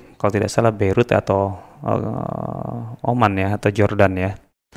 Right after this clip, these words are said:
Tapi yang jelas, eh, di versi Al-Maktab Al-Islami itu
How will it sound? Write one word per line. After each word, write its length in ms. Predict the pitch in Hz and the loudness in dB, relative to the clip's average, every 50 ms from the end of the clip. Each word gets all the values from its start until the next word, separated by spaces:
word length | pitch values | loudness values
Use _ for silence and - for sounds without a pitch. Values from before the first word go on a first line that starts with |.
| - - - - - | -20 -20 -20 -16 -8
Tapi 240 | - 113 - 143 139 | -6 0 4 4 6
yang 80 | 131 | 6
jelas, 560 | 117 110 110 120 131 - - - - - - - 175 _ _ _ _ _ - | 8 8 8 8 6 6 0 -8 -10 -12 -16 -20 -20 _ _ _ _ _ 0
eh, 760 | 131 127 117 113 113 113 113 110 110 110 110 113 110 110 113 110 - - - - _ _ _ _ _ _ | 4 6 8 10 10 8 8 8 6 6 6 6 6 4 2 0 -2 -6 -14 -20 _ _ _ _ _ _
di 100 | - 117 | 0 0
versi 680 | 107 - 143 156 160 - - - 120 117 113 113 110 113 | 4 6 6 6 6 4 2 4 6 8 8 6 6 6
Al-Maktab 400 | - 107 107 110 107 101 110 101 | 4 4 6 4 2 4 4 2
Al-Islami 460 | 98 98 104 - - 104 104 104 107 107 | 2 2 -2 -2 -4 -6 -4 -4 -6 -6
itu 400 | 104 - - 135 139 139 143 | -4 2 4 6 6 6 4